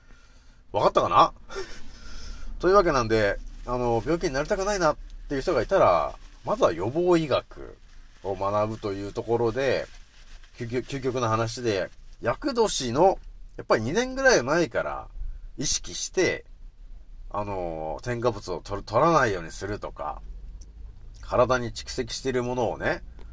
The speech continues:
沖縄のヌチマースとか、雪塩とかをたくさん取ることによって、外に出していくと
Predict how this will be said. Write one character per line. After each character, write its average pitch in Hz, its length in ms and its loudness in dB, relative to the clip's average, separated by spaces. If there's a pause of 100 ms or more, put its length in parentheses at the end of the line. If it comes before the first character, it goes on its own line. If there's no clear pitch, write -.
(240)
沖 113 240 -6
縄 113 180 2
の 104 100 -4
ヌ 98 100 -6
チ 120 140 -4
マ 120 220 2
ー 98 40 0
ス - 100 -10
と 80 120 -8
か、 92 260 4
雪 82 360 -8
塩 107 180 0
と 117 100 -4
か 87 120 -2
を 67 80 -6
た 87 120 -10
く - 80 -16
さ 98 120 -6
ん 87 60 -12
取 120 140 -4
る 113 40 -6
こ 117 120 -4
と 123 120 -4
に 117 80 -4
よ 107 160 -2 (220)
っ - 40 -18
て、 107 300 2 (400)
外 165 340 -2
に 87 120 -8
出 127 160 4
し - 120 -4
て 92 160 -4
い 85 80 -6
く - 140 -16
と - 140 -18